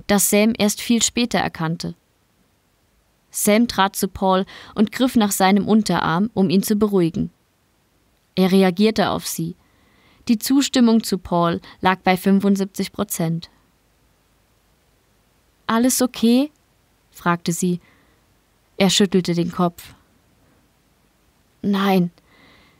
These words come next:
hier gibt es nichts mehr. Selbst wenn wir zehntausende Sonnenumläufe warten, wird es hier nicht einmal einen Einzeller geben. Ich habe selten gesehen, dass eine Zivilisation ihre eigene Welt so effektiv sterilisiert hat."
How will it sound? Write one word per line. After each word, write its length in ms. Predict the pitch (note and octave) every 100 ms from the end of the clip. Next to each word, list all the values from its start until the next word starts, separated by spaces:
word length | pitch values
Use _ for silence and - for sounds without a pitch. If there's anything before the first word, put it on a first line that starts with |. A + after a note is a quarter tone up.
| _ _ _ _
hier 240 | - A3+
gibt 340 | G#3 A#3 A#3+ G3+
es 160 | G3
nichts 480 | G#3+ A3+ G#3 - -
mehr. 300 | E3+ D#3 E3 _ _ _ _ _ _ _ _ _ _ _ _
Selbst 520 | - G#3 G#3+ G#3 -
wenn 200 | G3 G#3+
wir 120 | A3
zehntausende 920 | G#3+ - - A3+ A#3 F#3 F#3 G3+ G#3+ G3+
Sonnenumläufe 840 | G3 G#3 G#3+ F3 F#3 F3+ F#3 G3
warten, 400 | F#3 F#3 G#3 F3+ F3 - _
wird 180 | A3 A#3
es 140 | A#3 -
hier 120 | A3
nicht 320 | A3 A#3+ -
einmal 400 | G#3 G3+ G3 G#3
einen 300 | - G3 G3+ -
Einzeller 560 | A3+ B3 - F#3 E3+
geben. 420 | E3 E3 D#3+ D#3+ F3 _ _ _ _ _ _ _ -
Ich 200 | G3 F#3
habe 240 | F#3 F#3
selten 440 | F#3 G3+ G#3 - F3
gesehen, 440 | F#3 F3+ F#3 F3+ - - -
dass 160 | F#3+
eine 280 | - F#3+ G3
Zivilisation 960 | - G#3+ G3+ G3+ G3+ G3 - G3 G#3 G#3+
ihre 340 | - F#3+ F3+
eigene 440 | - G3+ A3+ G#3 F3
Welt 260 | F3+ F3+
so 320 | - - A#3 -
effektiv 640 | F#3+ - F3+ - A3+ A3
sterilisiert 800 | - G3+ G3 F#3+ F#3+ F3 F3+ -
hat." 280 | D#3+ -